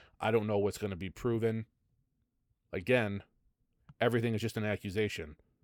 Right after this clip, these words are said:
So when I say I think he has a case, I'm not trying to take a side. I'm just giving my opinion. I think there's a case. Because the N F L does everything to promote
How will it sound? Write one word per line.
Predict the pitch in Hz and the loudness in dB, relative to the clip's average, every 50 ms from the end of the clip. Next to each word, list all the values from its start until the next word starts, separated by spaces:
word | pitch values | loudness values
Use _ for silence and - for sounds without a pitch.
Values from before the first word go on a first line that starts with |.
| _ _ _ _ _ _ | _ _ _ _ _ _
So | - - - 123 | -2 2 2 2
when | 107 117 110 | 4 2 0
I | 110 | 0
say | 113 - - 180 170 | 0 2 4 6 6
I | 139 | 6
think | 117 123 110 | 6 4 0
he | 104 107 | 0 -2
has | 101 87 | -2 -2
a | 95 | -4
case, | - - 98 98 - | -6 -6 -6 -6 -4
I'm | - 98 110 | -4 -2 -2
not | 120 107 | -2 -2
trying | - - 120 110 | 0 0 -2 0
to | 107 101 | -2 -4
take | - 113 - - | -4 -6 -6 -6
a | |
side. | - - - 123 110 95 87 87 - - | -6 -2 0 2 2 0 0 -4 -8 -8
I'm | - 107 | -8 -8
just | 117 - | -6 -4
giving | - 117 113 98 | -4 -4 -4 -4
my | 92 87 | -4 -6
opinion. | 80 - - 104 85 78 73 - _ _ _ _ _ _ _ _ _ _ _ _ _ _ _ _ _ _ _ _ _ _ _ _ _ _ _ _ _ _ _ _ _ _ _ _ _ _ _ _ _ | -6 -4 -4 -4 -4 -6 -16 -20 _ _ _ _ _ _ _ _ _ _ _ _ _ _ _ _ _ _ _ _ _ _ _ _ _ _ _ _ _ _ _ _ _ _ _ _ _ _ _ _ _
I | - 139 175 | 6 8 8
think | 165 143 120 | 8 8 4
there's | 107 107 87 | 2 -2 -4
a | |
case. | - - 92 78 - - - - - _ _ _ _ _ _ _ _ _ _ _ _ _ _ _ _ _ _ _ _ _ _ _ _ _ _ _ _ _ _ _ _ _ _ _ _ _ _ _ _ _ _ _ _ _ _ _ | -6 -8 -8 -8 -10 -12 -14 -16 -18 _ _ _ _ _ _ _ _ _ _ _ _ _ _ _ _ _ _ _ _ _ _ _ _ _ _ _ _ _ _ _ _ _ _ _ _ _ _ _ _ _ _ _ _ _ _ _
Because | - 110 - 131 117 110 101 | -8 0 2 4 4 4 4
the | 113 123 | 2 2
N | 151 160 | 4 4
F | 139 - | 4 6
L | 156 143 | 4 4
does | 139 135 117 | 6 4 4
everything | 131 135 147 139 127 110 - 110 92 87 90 90 - _ _ _ _ _ _ _ _ _ _ _ _ _ _ - | 4 4 4 4 2 0 0 -2 -4 -4 -8 -10 -12 _ _ _ _ _ _ _ _ _ _ _ _ _ _ -8
to | - 113 | -8 -6
promote | - - 131 117 117 107 139 123 113 | -2 -2 -2 -2 0 2 4 4 2